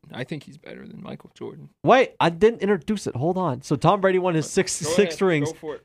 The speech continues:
Speaker 2: Michael Jordan went six and oh, six for six for six, six M V Ps in the finals, six for six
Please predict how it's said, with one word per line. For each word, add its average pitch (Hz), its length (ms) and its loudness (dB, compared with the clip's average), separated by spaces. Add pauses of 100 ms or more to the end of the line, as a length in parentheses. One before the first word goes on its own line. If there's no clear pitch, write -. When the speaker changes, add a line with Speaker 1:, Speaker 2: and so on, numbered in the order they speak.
(120)
Speaker 2:
Michael 175 220 4
Jordan 180 260 2
went 156 140 2
six 180 260 0
and 180 80 2
oh, 165 160 4
six - 240 -2
for - 60 -12
six 160 180 -4
for 123 100 -10
six, - 460 -2 (340)
six - 300 0
M 160 100 0
V 147 120 0
Ps 156 320 -2
in 139 80 -4
the 123 60 -2
finals, 156 520 0
six - 640 -6 (760)
for 135 80 -2
six - 600 -2